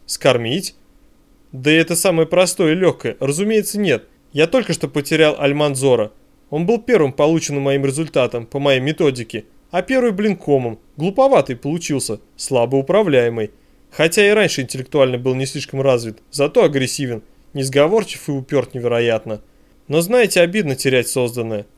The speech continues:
Второй, блин, перед вами. Управляемость куда лучше.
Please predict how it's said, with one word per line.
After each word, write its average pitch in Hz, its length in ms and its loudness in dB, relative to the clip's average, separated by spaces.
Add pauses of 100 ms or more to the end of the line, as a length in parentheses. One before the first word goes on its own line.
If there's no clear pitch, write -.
(120)
Второй, 185 400 2
блин, 170 260 0
перед 180 260 -2
вами. 120 380 0 (160)
Управляемость 143 720 2
куда 156 340 0
лучше. 160 460 -4